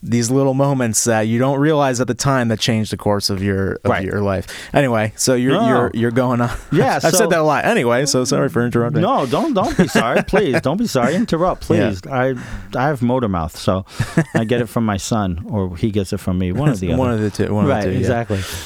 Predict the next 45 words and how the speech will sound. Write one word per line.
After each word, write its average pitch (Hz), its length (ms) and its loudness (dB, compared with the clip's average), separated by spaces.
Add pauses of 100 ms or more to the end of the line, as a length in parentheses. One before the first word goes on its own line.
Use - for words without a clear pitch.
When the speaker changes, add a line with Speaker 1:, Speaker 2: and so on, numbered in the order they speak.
(180)
Speaker 2:
Um, 139 640 0 (1120)
Speaker 1:
So 120 160 0
he 120 80 2
Speaker 2:
so 131 80 2
Speaker 1:
asked 170 140 2
Speaker 2:
I - 20 0
Speaker 1:
you 135 80 2
what - 40 0
Speaker 2:
started 120 160 2
Speaker 1:
you're 117 80 0
Speaker 2:
do-, 110 80 2 (100)
Speaker 1:
doing. 107 260 -2
Speaker 2:
so - 180 0
I 165 60 0
started 175 320 0
doing 165 240 0
that 147 220 -2
gig, 170 260 0
and 117 140 0
I 117 60 -2
did 127 220 0
it. 135 100 -2
We 131 100 -2
did 139 240 -2
Friday 120 560 0
nights 123 340 -2
at 131 120 -2
Slade's 104 720 -2
Speaker 1:
Mm-hmm. 110 280 -2 (420)
Speaker 2:
every 117 720 -2 (640)
week, 104 540 -2 (880)
man, 110 340 0
for, - 160 -6
like, 98 240 -2 (120)
two 120 300 -2
to 120 100 -2
three 120 280 -2
years. 131 500 -4 (480)
Speaker 1:
Mm-hmm. 120 260 -2
Speaker 2:
And 113 140 0
people 143 240 0
started 120 300 -4
knowing 110 240 0
my 104 140 -2
name. 95 400 -4